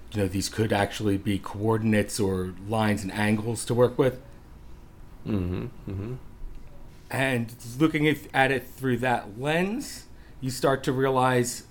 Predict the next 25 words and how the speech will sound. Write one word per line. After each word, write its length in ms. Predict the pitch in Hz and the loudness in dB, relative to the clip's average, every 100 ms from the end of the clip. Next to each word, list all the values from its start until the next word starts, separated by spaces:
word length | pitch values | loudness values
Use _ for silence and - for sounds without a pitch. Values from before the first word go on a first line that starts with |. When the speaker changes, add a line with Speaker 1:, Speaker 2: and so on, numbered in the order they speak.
| - | -4
Speaker 1:
these 580 | 131 123 117 - - - - - - | 4 4 4 2 -4 -8 -14 -18 -8
lines 320 | 113 147 151 | 0 2 2
don't 220 | 127 151 143 | 4 2 2
seem 260 | 160 147 | 2 0
to 160 | - 120 | 2 -2
connect 840 | - - 110 101 104 120 107 - | -2 -8 -4 -2 0 0 0 -4
in 160 | 101 107 | -2 0
any 160 | 101 95 | 2 2
sort 280 | - 95 95 | 0 -2 -2
of 100 | 90 | -2
way. 220 | 90 85 | -2 -2
It's, 280 | 85 - - | -4 -6 -4
it's 220 | 101 - | -4 -4
weird 580 | 101 113 131 131 131 117 - - - - - | -6 -4 0 2 0 -2 -12 -16 -14 -14 0
that 240 | 127 120 | 2 2
they 100 | 131 | 2
would 180 | 120 117 | 2 2
give 180 | 139 131 | 2 2
you, 100 | 135 | 0
like, 240 | 131 117 | 0 -2
certain 300 | - 160 131 | 2 0 2
angles 480 | 131 127 131 127 131 | 0 0 0 0 0
and 100 | 117 | -2
certain 360 | 117 131 - 110 | -2 -2 0 2
lengths 540 | 120 120 120 - - | 4 2 0 -4 -8